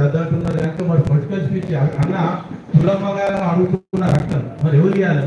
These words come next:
మీరు ఇట్లకెళ్ళి ఇస్తారా? మనం గవర్నమెంట్లో లేము కదా బాధ. ఇక్కడ ఎమ్మెల్యే మన అభ్యర్థి ఉంది, ఏంది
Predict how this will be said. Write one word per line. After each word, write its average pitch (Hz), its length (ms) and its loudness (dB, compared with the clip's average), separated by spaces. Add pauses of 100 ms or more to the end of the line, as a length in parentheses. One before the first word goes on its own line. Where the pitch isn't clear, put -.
మీరు 160 200 2
ఇట్లకెళ్ళి 185 400 -4
ఇస్తారా? 151 260 -2 (100)
మనం 151 160 2 (120)
గవర్నమెంట్లో 185 580 0
లేము 185 220 -4
కదా 160 120 0 (120)
బాధ. 143 200 2 (480)
ఇక్కడ 147 220 -2
ఎమ్మెల్యే 196 280 -2 (220)
మన 170 100 0 (280)
అభ్యర్థి 190 300 0 (100)
ఉంది, 156 180 -4 (200)
ఏంది 185 200 -4